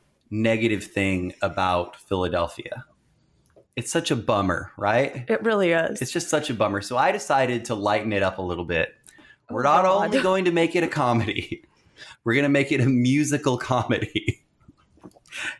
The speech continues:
Speaker 1: And the first role of Andrew Beckett will be played by thirty-eight-year-old actor slash comedian who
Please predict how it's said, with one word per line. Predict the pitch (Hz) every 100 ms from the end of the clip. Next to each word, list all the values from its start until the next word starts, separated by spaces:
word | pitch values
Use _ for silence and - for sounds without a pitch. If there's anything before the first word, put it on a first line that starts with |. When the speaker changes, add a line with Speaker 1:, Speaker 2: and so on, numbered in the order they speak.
| -
Speaker 1:
And | 269 170 120 101 98 - _ _ -
the | 123
first | - 156 160
role | 151 165 139 107 104
of | 101
Andrew | 123 139 143
Beckett | 143 147 123 107
will | 120
be | 135
played | 139 - 160 151 107 98
by | 110 110
thirty-eight-year-old | 107 151 165 170 160 160 143 135 127
actor | 117 110 - 110 120 160 - _ _ -
slash | - 117 117
comedian | - 110 104 107 117 123
who | 110 107 104 104